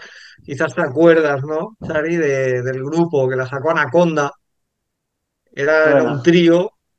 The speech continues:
Speaker 1: y, ¿no? Ah, pues era, eran de aquí, Terminal, sí, sí, sí, sí. Incluso me parece que uno de los miembros de Terminal acabó,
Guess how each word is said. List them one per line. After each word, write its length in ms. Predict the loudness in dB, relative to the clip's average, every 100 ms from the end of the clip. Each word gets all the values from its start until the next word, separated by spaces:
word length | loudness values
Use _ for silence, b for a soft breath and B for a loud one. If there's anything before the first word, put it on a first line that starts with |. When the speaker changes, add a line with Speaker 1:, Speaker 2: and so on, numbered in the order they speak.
| _ _
Speaker 1:
y, 640 | -8 -4 -2 -2 -2 -4
¿no? 240 | -4 -2 -4 -10 -18 _ -14
Ah, 200 | -10 -6
pues 160 | -4
era, 160 | -2 -2
eran 220 | 0 0
de 60 | -2
aquí, 200 | -4 -6
Terminal, 560 | -4 -4 -6 -8 -8 -8
sí, 180 | -8 -8
sí, 140 | -8
sí, 140 | -10
sí. 220 | -6 -8 -8
Incluso 300 | -8 0 2
me 80 | 4
parece 260 | 2 0
que 200 | 0 -2 -2
uno 240 | -2 2
de 100 | 2
los 140 | 2
miembros 280 | 0 -4 -4
de 100 | -4
Terminal 420 | -2 -2 0 0
acabó, 600 | 0 0 0 4 4 2